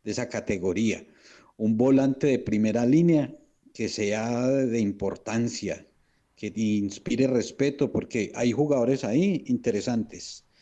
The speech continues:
Eh, le tenía mucha fe a Sebastián Guzmán, pero se ha venido a menos.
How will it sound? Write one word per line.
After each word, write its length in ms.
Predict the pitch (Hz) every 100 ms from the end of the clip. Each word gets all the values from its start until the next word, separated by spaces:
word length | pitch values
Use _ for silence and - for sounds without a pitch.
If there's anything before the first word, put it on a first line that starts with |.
| - - - _
Eh, 120 | 104
le 160 | 113 117
tenía 400 | 127 117 131 147
mucha 500 | 151 180 202 180 165
fe 240 | 180 185
a 120 | 165
Sebastián 560 | 143 131 113 - 127 127
Guzmán, 580 | 135 147 165 180 156 - _
pero 220 | - 113 110
se 140 | 123
ha 20 |
venido 340 | 117 127 131 135
a 40 |
menos. 540 | 127 110 92 - -